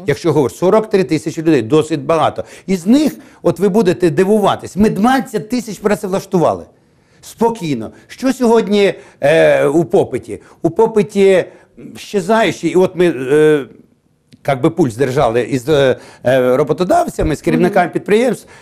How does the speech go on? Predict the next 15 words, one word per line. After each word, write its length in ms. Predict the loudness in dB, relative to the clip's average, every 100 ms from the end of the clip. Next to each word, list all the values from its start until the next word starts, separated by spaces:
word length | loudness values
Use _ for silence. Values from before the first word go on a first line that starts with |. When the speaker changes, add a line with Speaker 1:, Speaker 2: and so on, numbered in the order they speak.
| _
Speaker 1:
е, 360 | 2 4 4 2 -2 _ -2
електро-, 840 | 0 2 0 2 4 4 2 2
е, 300 | 4 4 2
монтери. 680 | 2 -2 0 0 0 -2 -8 -12 _ _ _
Speaker 2:
Мгм. 380 | -18 -16 -18 -20 _ _
Speaker 1:
Продавці 580 | 0 2 2 0 -8 -6
ж 100 | -6
не 80 |
красти 420 | 0 0 0 -2 -8
і 40 |
стояти 400 | -4 -2 0 0
на 120 | 0
ногах 300 | -2 -2 -2
десять 280 | -4 -8 -10
годин, 300 | -12 -10 -12